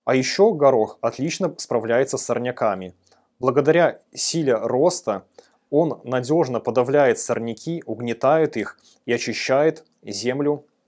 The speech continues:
от, э, различных вредителей, например, таких как проволочник. Лучше всего высевать горох на тех участках, которые не возделывались много лет. Там много различных корневищ, например,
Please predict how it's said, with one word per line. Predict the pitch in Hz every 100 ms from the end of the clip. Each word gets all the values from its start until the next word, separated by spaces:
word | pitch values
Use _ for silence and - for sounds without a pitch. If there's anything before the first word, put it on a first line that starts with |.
| _
от, | - 113 120
э, | 117 110 113
различных | 117 123 143 139 104
вредителей, | 123 131 123 - 101
например, | 104 110 113 160
таких | 113 98 -
как | 117 113
проволочник. | 143 107 90 90 - 85 _ -
Лучше | 127 196 - 135
всего | - 143 190
высевать | 127 - 131 135 110
горох | 113 139 202 208 - _ -
на | 120
тех | 135 170 -
участках, | 185 135 113 - 101
которые | - 113 135 120
не |
возделывались | 113 107 107 127 143 123 117 101
много | 107 113 110
лет. | 101 92 _ -
Там | 160 147
много | 135 120 123
различных | 120 139 151 - 107
корневищ, | - 120 120 107 139 - 117
например, | 113 127 127 120